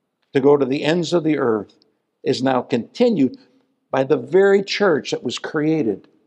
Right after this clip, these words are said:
out of difficulty. In verse one of Acts thirteen, it says, "Now in the church at Antioch," remember, that's the church that the disciples scattered from Jerusalem arrive at because of persecution and create.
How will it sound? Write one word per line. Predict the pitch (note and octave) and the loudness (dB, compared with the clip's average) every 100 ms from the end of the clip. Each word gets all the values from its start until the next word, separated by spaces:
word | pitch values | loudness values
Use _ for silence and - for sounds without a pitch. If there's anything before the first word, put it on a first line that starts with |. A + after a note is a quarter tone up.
| _ _ _ _ _ | _ _ _ _ _
out | A#2+ A2+ | -4 -4
of | G2 | -2
difficulty. | A#2 - - G2+ F2+ G2 F#2 _ _ _ _ _ _ _ - | -6 -6 -10 -14 -14 -20 -20 _ _ _ _ _ _ _ -8
In | C3 | -2
verse | D3+ D#3 | 0 0
one | D#3+ F3+ F3 | 0 2 2
of | C3+ | 2
Acts | C3+ C3+ - | 0 -2 -4
thirteen, | D#3 - D#3 C#3+ | -6 -4 -4 -4
it | B2+ | -4
says, | - A#2+ - _ _ _ _ | 0 -2 -2 _ _ _ _
"Now | D3+ D#3 E3 | -2 0 2
in | |
the | D3 | 0
church | - G3+ G3+ | 0 0 0
at | E3+ - | -4 -2
Antioch," | E3+ A3+ E3+ A#2 - | -2 2 0 0 -4
remember, | C#3+ E3 D#3+ | -4 0 2
that's | F3+ F#3 | 2 0
the | G3 | -6
church | - B3+ G3+ - - _ _ _ _ _ _ _ _ _ _ | 2 2 2 -2 -12 _ _ _ _ _ _ _ _ _ _
that | D3 D3 | -4 -2
the | |
disciples | D3+ C3+ F3+ G3 F#3 - | -4 2 2 4 0 -2
scattered | - F3 F#3+ G3+ F#3+ | 0 2 2 2 -2
from | F#3+ | -4
Jerusalem | F#3 G#3 B3 - - A#2+ C#3+ | -4 -2 -2 -2 -4 -2 -2
arrive | C3+ D3+ G3+ G#3+ | 0 2 2 2
at | C3 B2 | 0 -2
because | C#3 - E3+ E3 | -6 -2 -2 -2
of | D3+ | -6
persecution | - F#3 - D#3+ G#3+ G#3 - - _ _ _ _ _ _ _ _ _ _ _ - | -6 -4 -6 -6 -6 -6 -10 -18 _ _ _ _ _ _ _ _ _ _ _ -8
and | B2+ | -8
create. | - D#3+ D3+ F#3 A#2 - | -2 0 4 2 0 -8